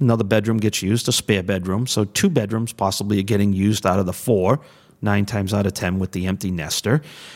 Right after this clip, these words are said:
And then they, they have a spot where they kinda eat breakfast, eat lunch, and then they have a spot where they kinda hang out. It's usually the living room or maybe a,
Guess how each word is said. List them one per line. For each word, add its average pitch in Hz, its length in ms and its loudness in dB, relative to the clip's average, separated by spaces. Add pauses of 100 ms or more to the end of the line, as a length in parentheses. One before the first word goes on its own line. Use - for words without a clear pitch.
(180)
And 185 180 6
then 190 140 6
they, 185 240 6
they 165 320 4
have 151 220 2
a 160 60 4
spot 147 340 4
where 160 140 4
they 120 100 2
kinda 127 380 4 (280)
eat 160 200 -2
breakfast, 120 480 -2
eat - 160 -2
lunch, 127 420 2 (540)
and 170 80 4
then 254 120 6
they 277 100 6
have 226 140 4
a 202 40 4
spot - 320 2
where 180 100 0
they 170 100 0
kinda 180 260 2
hang 175 300 4
out. 143 260 2
It's - 180 -4
usually 139 380 2
the 131 120 4
living 117 340 4
room 117 340 4
or 120 280 4
maybe 135 420 2
a, 139 100 2